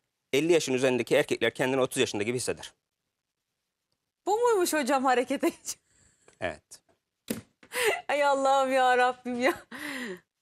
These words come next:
Speaker 2: Bunu böyle kaynatıyoruz. Kökünü mü?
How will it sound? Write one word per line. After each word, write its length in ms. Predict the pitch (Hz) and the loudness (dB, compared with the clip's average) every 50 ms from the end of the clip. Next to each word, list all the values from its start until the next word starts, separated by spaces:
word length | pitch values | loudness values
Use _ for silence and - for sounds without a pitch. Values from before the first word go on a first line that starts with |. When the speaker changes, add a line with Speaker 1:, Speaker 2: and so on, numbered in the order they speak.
| _ _ _ _ _ _ _ _ _ _ _ _ _ _ _ _ _ _ _ _ - | _ _ _ _ _ _ _ _ _ _ _ _ _ _ _ _ _ _ _ _ -8
Speaker 2:
Bunu 280 | 196 285 339 381 427 | -6 -2 -2 0 2
böyle 220 | 392 381 392 440 440 | 2 2 2 2 2
kaynatıyoruz. 680 | - 403 370 359 320 349 - - 320 294 226 208 - | 2 2 2 2 2 0 0 0 2 2 2 2 0
Kökünü 340 | - - 247 - - 381 480 | -2 -4 -2 -2 0 2 2
mü? 260 | 494 392 247 175 160 | 2 2 2 0 -2